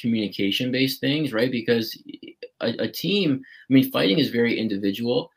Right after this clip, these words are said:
um, but at the same time, there's a, there's a huge team dynamic to it, a team component to it,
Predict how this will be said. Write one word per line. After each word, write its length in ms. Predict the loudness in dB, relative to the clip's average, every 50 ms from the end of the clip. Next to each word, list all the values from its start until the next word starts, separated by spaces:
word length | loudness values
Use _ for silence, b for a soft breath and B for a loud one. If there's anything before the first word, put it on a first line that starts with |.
| _ _ _
um, 400 | -2 0 0 2 0 0 -2 -2
but 200 | -2 -2 0 0
at 100 | -2 -4
the 100 | -4 -4
same 240 | -2 0 0 0 0
time, 400 | 0 -2 -2 0 0 0 0 -2 -2
there's 180 | -4 -4 -2
a, 40 | -4
there's 180 | -6 -4 -6 -6
a 40 | -6
huge 400 | -4 -2 -2 0 -2 -2 -6 -6
team 320 | -4 -2 0 0 0 0
dynamic 520 | 0 -2 -2 -2 -2 -2 -2 -2 -4 -6
to 140 | -8 -10 -12 -12
it, 100 | -12 -14
a 60 | -16
team 280 | -8 -4 -4 -4 -4
component 460 | -4 -8 -10 -8 -8 -10 -10 -12 -12 -14
to 120 | -14 -14
it, 100 | -14 -14